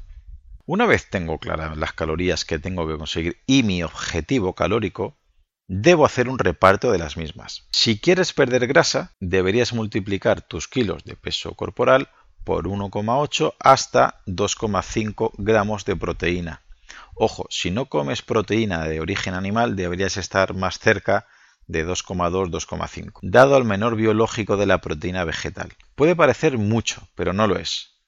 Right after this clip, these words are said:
Así te aseguras estar saciado y no perder músculo en esta pérdida de grasa. Grasa, multiplicas tu peso por cero coma nueve hasta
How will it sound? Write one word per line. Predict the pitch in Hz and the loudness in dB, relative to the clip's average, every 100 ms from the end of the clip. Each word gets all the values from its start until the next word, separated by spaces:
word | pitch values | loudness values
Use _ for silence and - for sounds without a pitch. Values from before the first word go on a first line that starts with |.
| _ _ _ | _ _ _
Así | - - 131 | -8 -4 0
te | 143 | 0
aseguras | - 120 127 107 | 2 2 0 -2
estar | - 113 101 | -2 0 0
saciado | 104 - 127 110 120 - | -2 2 2 2 0 -4
y | 110 | -2
no | 110 104 | -2 0
perder | 107 95 98 | 0 0 -2
músculo | 104 - - 92 | -2 -4 -4 -2
en | 87 | -2
esta | 90 - 82 | -4 0 0
pérdida | - 85 92 85 | 0 -2 0 -2
de | 85 | -4
grasa. | 82 - - - _ - | -8 -12 -14 -20 _ -2
Grasa, | 117 151 - - - - - _ | 6 8 8 0 -6 -18 -20 _
multiplicas | 107 101 92 98 135 147 - - - | -4 -2 -2 -4 -4 -4 -4 -6 -8
tu | 78 | -6
peso | 80 175 - 185 _ | -2 0 -2 -6 _
por | - 85 | -8 -8
cero | - 87 90 | -6 -6 -4
coma | 113 135 | -4 -2
nueve | 156 156 - _ | -2 -2 -2 _
hasta | 135 - - 143 | 6 6 2 -2